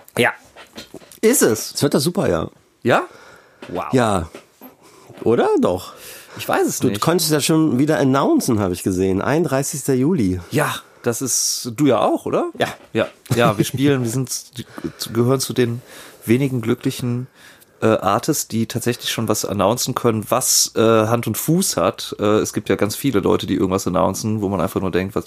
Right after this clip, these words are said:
Speaker 2: was soll das jetzt? Ähm, aber das hat Hand und Fuß, weil es ist in Holland, es ist genehmigt, wir hatten letzte Folge auch schon drüber gesprochen.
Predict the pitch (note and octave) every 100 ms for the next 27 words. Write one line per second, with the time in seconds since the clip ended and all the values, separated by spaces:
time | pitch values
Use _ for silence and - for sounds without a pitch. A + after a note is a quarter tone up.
0 | - - - F2+ A2+ C#3 - - - -
1 | - - - - - _ - A2 A2 A2
2 | A2 B2+ - F#2+ - A#2 - C3 B2+ A#2+
3 | A#2 - D3 - A#2+ A2+ G#2 A#2 G#2 C3
4 | E3+ A3 D4+ - - A2+ - - A2 A2+
5 | E3+ G3 - B2 B2 C3 - D3 C3 A#2
6 | B2+ D#3 C#3+ C#3 - C#3+ D#3+